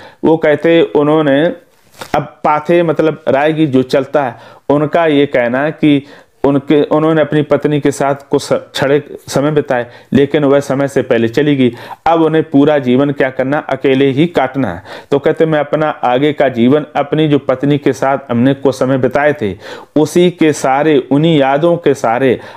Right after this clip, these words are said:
हम अपना पूरा जीवन मार्ग क्या करेंगे, तय कर लेंगे। अब आता है प्रश्न नंबर नौ। तो नौ कुछ इस प्रकार से है, दिया है कि कवि को ऐसा क्यों लगता है कि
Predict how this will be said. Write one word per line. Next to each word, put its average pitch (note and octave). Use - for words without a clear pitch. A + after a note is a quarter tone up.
हम C3+
अपना A#2+
पूरा B2
जीवन A#2
मार्ग A2
क्या G#2+
करेंगे, C3+
तय E3
कर D3+
लेंगे। F#2+
अब -
आता D#3
है D3+
प्रश्न C3+
नंबर A2
नौ। B2+
तो C#3+
नौ D3
कुछ D3+
इस D#3
प्रकार C#3
से A#2+
है, F2
दिया C#3+
है D#3
कि D#3+
कवि D#3+
को E3
ऐसा D3+
क्यों D#3+
लगता B2
है F2
कि D3+